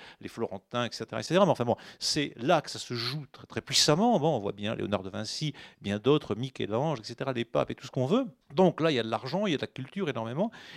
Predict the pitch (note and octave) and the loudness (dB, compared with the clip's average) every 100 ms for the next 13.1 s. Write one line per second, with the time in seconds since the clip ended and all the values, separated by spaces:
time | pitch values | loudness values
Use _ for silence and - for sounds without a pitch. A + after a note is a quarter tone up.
0 | - E3+ G#3+ G#3 C#3+ C#3+ - D3 F3 B2+ | 2 8 10 8 4 -4 -6 -4 0 0
1 | A2+ G#2+ - _ A#2+ B2+ B2 D#3+ C#3 - | -2 -4 -8 _ -2 -2 0 0 -2 -2
2 | - C#3 B2 C3+ D3+ A#2+ - - G2+ G2+ | -4 -2 -2 2 2 0 -6 -4 0 0
3 | A#2 B2+ B2+ C#3 D3+ A#3+ G#3+ B2 G2+ F#2 | 0 -4 -2 -2 0 -2 -2 -4 -6 -6
4 | A2 - A2 A#2 A#2+ - - - G#2+ A2 | -8 -10 -6 -4 -4 -6 -20 -10 -8 -8
5 | C3 A2 A#2 - B2+ E3 E3 - A#3 G#3 | -14 -10 -6 -2 0 0 0 -2 -2 -2
6 | A2+ - B2+ - - G2 A2+ G2+ B2 C3+ | -4 -2 -2 -4 -10 -10 -10 -6 -6 -6
7 | - F2+ A2 G#2+ A2+ G2+ B2 A#2 - - | -6 -4 -4 0 -2 -2 -6 -6 -14 -20
8 | - G#2 A2+ A#2 - - - G#2+ G#2+ A#2+ | -10 -6 -4 -4 -8 -6 -6 -6 -6 -4
9 | A#2 G#2 - - C3 A2+ - G#2+ G2+ G#2 | -2 -6 -8 -2 -2 -2 -6 -8 -6 -6
10 | A2+ B2+ - F#2+ G#2+ - - E3+ D#3 - | -6 -8 -10 -12 -12 -10 -4 -2 -4 -6
11 | G2 G#2 A2+ B2 B2+ D#3+ F#3 - - - | -6 -6 -4 -4 -2 -2 -4 -6 -20 -10
12 | - B2+ A2+ B2+ A#2+ G2+ G2+ G#2+ - A#2+ | -2 0 0 -4 -4 -4 -6 -8 -2 -2
13 | A2 | -2